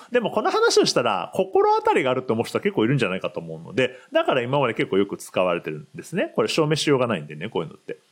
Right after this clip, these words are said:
で、大事なことっていうのは、僕はこの貿易性の話の中でね、人って自分の気持ちをそのまま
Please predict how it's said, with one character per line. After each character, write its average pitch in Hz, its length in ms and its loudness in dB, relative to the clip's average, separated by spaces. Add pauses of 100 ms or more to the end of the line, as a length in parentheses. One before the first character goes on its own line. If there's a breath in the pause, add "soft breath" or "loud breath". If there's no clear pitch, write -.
で、 - 280 -2 (420 loud breath)
大 285 220 0
事 - 60 -2
な 403 100 2
こ 403 100 0
と 403 80 0
っ 330 60 -2
て - 100 0
い 110 60 0
う 98 40 -4
の 85 140 -6
は、 104 260 0
僕 117 200 0
は 87 80 2
こ - 140 -2
の 104 200 -4 (160)
貿 120 220 4
易 113 100 -6
性 101 140 -2
の 78 80 -6
話 82 320 -8
の - 80 -14
中 73 140 -14
で - 100 -14
ね、 - 160 -12 (320 soft breath)
人 - 240 2
っ 427 40 4 (140)
て 135 200 2
自 135 200 0
分 320 220 2
の 440 100 4
気 427 140 4
持 415 160 4
ち 349 180 2
を 339 300 4
そ - 160 -2
の 269 100 -2
ま 392 160 0
ま 381 380 2